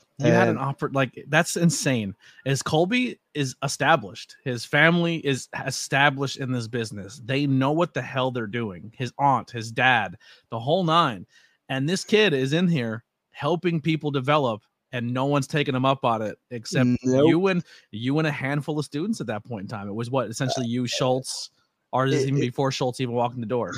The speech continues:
Speaker 2: <sighs> Man, like, it was even before Schultz even showing up. So
Speaker 1: Wow.
Speaker 2: at that time, it was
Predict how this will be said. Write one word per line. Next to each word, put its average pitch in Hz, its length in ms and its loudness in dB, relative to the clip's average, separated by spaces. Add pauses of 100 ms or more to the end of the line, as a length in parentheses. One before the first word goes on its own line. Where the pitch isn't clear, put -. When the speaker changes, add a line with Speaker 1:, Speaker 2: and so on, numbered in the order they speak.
(160)
Speaker 2:
<sighs> - 220 -20
Man, 127 560 0 (100)
like, 123 380 -2
it 139 120 0
was 131 680 -2
even 123 240 -6
before 107 300 -10
Schultz 107 520 -10
even 98 480 -12
showing 98 500 -8
up. 95 200 -10 (180)
So 123 380 4
Speaker 1:
Wow. 135 80 10
Speaker 2:
at 127 80 10
that 143 180 10
time, 143 220 10
it 143 120 10
was 143 460 10